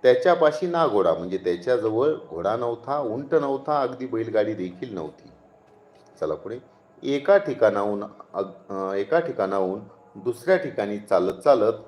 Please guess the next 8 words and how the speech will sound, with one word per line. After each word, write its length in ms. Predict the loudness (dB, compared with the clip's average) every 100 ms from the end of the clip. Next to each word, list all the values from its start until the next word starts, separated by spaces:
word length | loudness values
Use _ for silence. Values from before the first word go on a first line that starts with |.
| -20 _ _ -2
तो 140 | 0
लांबवर 560 | 4 2 2 -2 -2 -2
प्रवास 500 | -2 0 0 -4 -12
करी." 180 | -12 -12 -20 -20 -20 -20 _ _
पहा, 160 | -8 -8 -10
जुन्या 220 | -8 -6
काळामध्ये 680 | -2 0 0 0 -2 -2 -2 -8 -20 _ -2
जेव्हा 340 | 2 4 4